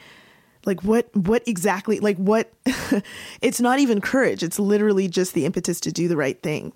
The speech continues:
to step out of line, maybe, or to try to, to, to have the conversation behind the scenes. And I hope this is happening, to, to try to force everyone to make the collective decision to do the right thing.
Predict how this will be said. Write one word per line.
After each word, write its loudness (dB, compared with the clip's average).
to -2
step -4
out 0
of -4
line, 2
maybe, 0
or 4
to 4
try 2
to, 2
to, 2
to 0
have 0
the 0
conversation 0
behind 0
the 2
scenes. 2
And 2
I 0
hope -2
this 0
is -4
happening, -6
to, 4
to -2
try 0
to 0
force 0
everyone 2
to 0
make 2
the -2
collective 0
decision -6
to -4
do -2
the -2
right -4
thing. -10